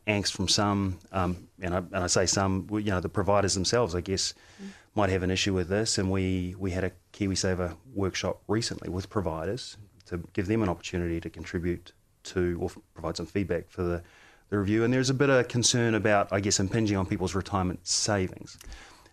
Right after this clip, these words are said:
Speaker 2: Yes,
Speaker 1: And, yeah.
Speaker 2: I was gonna ask you about that 'cause I've done an episode on that before, and this is a hot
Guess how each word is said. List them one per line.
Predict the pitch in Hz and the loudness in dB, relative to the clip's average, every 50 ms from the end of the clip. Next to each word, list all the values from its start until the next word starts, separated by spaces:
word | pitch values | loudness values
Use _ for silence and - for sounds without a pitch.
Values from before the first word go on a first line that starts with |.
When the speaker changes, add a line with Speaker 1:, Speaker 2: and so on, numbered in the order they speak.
| _ _ _ _ _ | _ _ _ _ _
Speaker 2:
Yes, | - 185 170 147 95 87 160 151 - - - - | 2 4 4 4 4 2 2 0 -2 -4 -6 -6
Speaker 1:
And, | - - | -2 2
yeah. | - 208 | 4 6
Speaker 2:
I | 220 226 | 6 6
was | 226 226 226 | 6 4 4
gonna | - 220 214 208 196 196 190 | 4 4 4 6 6 6 6
ask | - - 202 202 185 - - | 6 6 6 6 4 4 2
you | 208 | 4
about | 185 185 - | 6 6 6
that | - 170 - - - | 6 4 4 4 4
'cause | - 233 | 4 4
I've | 202 - - | 4 6 6
done | 262 226 233 | 6 6 6
an | 247 240 | 6 6
episode | 196 185 185 202 - - 202 190 185 | 4 4 4 2 4 4 6 6 6
on | 185 | 6
that | 190 180 - | 6 4 4
before, | - - - 220 202 190 | 2 2 2 4 6 6
and | 156 175 220 | 6 6 6
this | 233 240 240 233 | 4 4 4 4
is | 208 170 | 4 6
a | - 160 165 160 156 | 6 6 6 6 4
hot | - - - - - - 226 214 202 190 165 - - | 0 -4 -8 -4 2 6 6 8 8 8 6 4 0